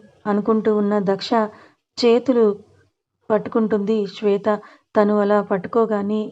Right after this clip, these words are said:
ఏంటి అన్నట్టుగా దక్ష శ్వేత వైపు చూడగానే, "I am really sorry. నువ్వు మా వదిన గురించి తప్పుగా మాట్లాడేసరికి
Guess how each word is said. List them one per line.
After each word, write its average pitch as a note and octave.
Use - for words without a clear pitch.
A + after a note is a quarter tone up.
ఏంటి G#3
అన్నట్టుగా G3+
దక్ష F#3
శ్వేత G#3+
వైపు G#3+
చూడగానే, G#3+
"I G#3+
am G#3
really G#3
sorry. G#3
నువ్వు G#3+
మా G#3
వదిన G#3
గురించి A3
తప్పుగా A#3+
మాట్లాడేసరికి G#3+